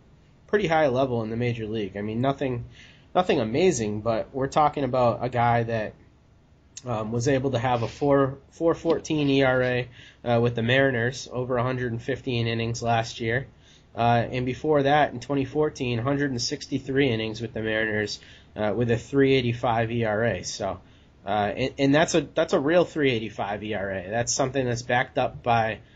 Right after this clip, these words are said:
a, a three ninety-five xFIP and some pretty good peripherals. So it's not,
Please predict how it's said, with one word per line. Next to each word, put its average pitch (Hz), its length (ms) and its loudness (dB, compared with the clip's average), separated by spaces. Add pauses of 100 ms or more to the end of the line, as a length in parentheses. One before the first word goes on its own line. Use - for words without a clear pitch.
(260)
a, 123 80 -6 (120)
a 120 40 -4
three 139 260 2
ninety-five 127 600 0
xFIP 135 640 -2
and 107 320 -6
some 120 280 -4
pretty 131 240 -2
good 120 220 -4
peripherals. 120 520 -2
So 110 280 -4
it's 107 180 -8
not, 147 300 0